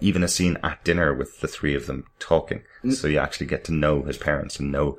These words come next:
Speaker 1: how much they care about each other.
Speaker 2: Yeah, I think I agree with Matt as well on this. I think it would be nice to get some bigger meaning as to the impact of Thomas and Martha's death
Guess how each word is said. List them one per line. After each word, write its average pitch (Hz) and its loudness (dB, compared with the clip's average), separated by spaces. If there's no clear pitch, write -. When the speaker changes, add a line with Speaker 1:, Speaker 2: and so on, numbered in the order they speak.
Speaker 1:
how 73 -6
much 71 -4
they - -4
care - -6
about - -8
each - -10
other. - -2
Speaker 2:
Yeah, 185 6
I 156 6
think 220 2
I 143 6
agree 107 6
with 101 -4
Matt 101 4
as 90 -2
well 117 6
on 101 6
this. - -6
I 107 2
think 131 2
it 143 10
would 143 8
be 143 10
nice 151 10
to 135 2
get 127 6
some 113 4
bigger 131 10
meaning 117 8
as 104 0
to - -4
the 104 4
impact 110 2
of 101 -2
Thomas 104 2
and 101 2
Martha's 95 -2
death 95 -2